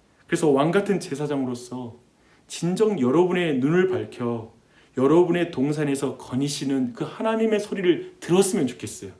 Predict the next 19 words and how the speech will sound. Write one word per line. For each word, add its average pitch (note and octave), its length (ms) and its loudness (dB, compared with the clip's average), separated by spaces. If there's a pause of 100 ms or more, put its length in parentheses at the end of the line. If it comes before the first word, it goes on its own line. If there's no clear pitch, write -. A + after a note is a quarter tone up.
(600)
가정에서, A2+ 600 -10 (920)
그리고 A#2 180 -8
직장에서, A#2+ 680 -10 (640)
그리고 C#3+ 320 0
이 C3+ 100 0
교회에서 C3+ 680 -2 (600)
여러분에게 D#3+ 540 2
심긴 F#3 400 -4
그 C#3+ 160 -2
동산에서 C3 640 -2
하나님의 G3+ 460 -2
거니신 D#3 760 -2
소리를 E3 400 0
듣고 B2+ 560 0 (240)
나무 D3+ 400 4
아래로 B2+ 240 2
숨는 A#3+ 380 2
게 A2+ 100 -6
아니라 G2+ 440 -12